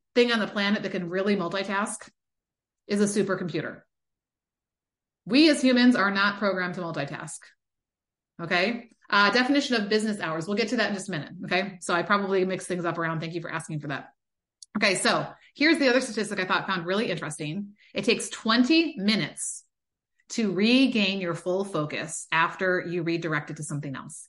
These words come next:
Even if you think, "Oh," like I just had somebody call in the middle and I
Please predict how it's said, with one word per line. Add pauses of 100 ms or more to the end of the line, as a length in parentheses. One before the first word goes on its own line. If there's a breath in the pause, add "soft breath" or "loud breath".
Even
if
you
think,
"Oh," (140)
like
I
just
had
somebody
call
in
the
middle
and
I